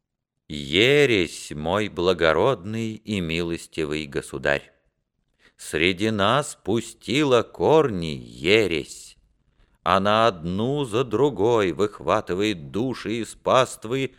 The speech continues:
как волк уносит ягнят из овчарни». «Не хватает разве пастухов, чтобы оберегать овчарню?»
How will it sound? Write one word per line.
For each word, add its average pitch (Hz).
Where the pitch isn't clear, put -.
как -
волк 127
уносит 113
ягнят 85
из 87
овчарни». 78
«Не 151
хватает 151
разве 117
пастухов, 131
чтобы 135
оберегать 120
овчарню?» 85